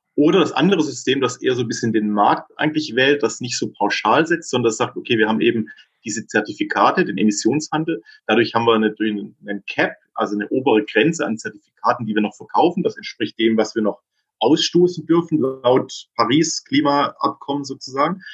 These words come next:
Und dann bildet sich ein Preis für diese Zertifikate am Markt. Und das ist, äh, finde ich, schon eine relativ elegante Lösung, wie wir dann eigentlich auch sozusagen in den Marktmechanismus reinbringen und dadurch auch eigentlich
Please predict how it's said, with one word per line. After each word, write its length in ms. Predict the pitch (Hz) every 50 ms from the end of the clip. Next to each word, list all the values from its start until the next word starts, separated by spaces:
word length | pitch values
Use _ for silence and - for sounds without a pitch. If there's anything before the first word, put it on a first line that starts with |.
| - - - _ _
Und 200 | - 123 - - -
dann 400 | 113 117 147 190 202 185 156 -
bildet 400 | - - - 302 - - - -
sich 120 | - -
ein 140 | 139 123 -
Preis 420 | - - 113 113 123 139 135 -
für 120 | - - -
diese 260 | - 113 104 104 90
Zertifikate 720 | - 113 98 - - - - - - 98 95 92 - -
am 160 | 113 123 127 117
Markt. 440 | 110 101 107 113 - - - - _ _ _ _ _ _ _ _ -
Und 100 | 107 -
das 180 | 110 107 - -
ist, 180 | 135 127 - 113
äh, 100 | 117 -
finde 240 | - - 120 101 -
ich, 160 | - 104 - -
schon 220 | - 131 127 135
eine 100 | 127 113
relativ 300 | 120 120 110 117 117 -
elegante 460 | - - 110 - - 104 120 131 -
Lösung, 400 | 107 104 101 98 95 104 107 104
wie 100 | 104 107
wir 80 | 104 104
dann 160 | 104 101 101
eigentlich 280 | - 104 110 - - -
auch 140 | - -
sozusagen 500 | - - 107 101 - - 107 107 107 104
in 40 | 104
den 120 | 104 104 104
Marktmechanismus 880 | 101 98 - - - - 107 - 113 110 110 110 - 120 113 - -
reinbringen 540 | 104 107 117 123 123 - 120 120 117 113 - _ _ _ _ _ _
und 100 | - 104
dadurch 280 | 110 110 127 127 123 -
auch 260 | 113 117 - - -
eigentlich 340 | 110 113 113 113 107 -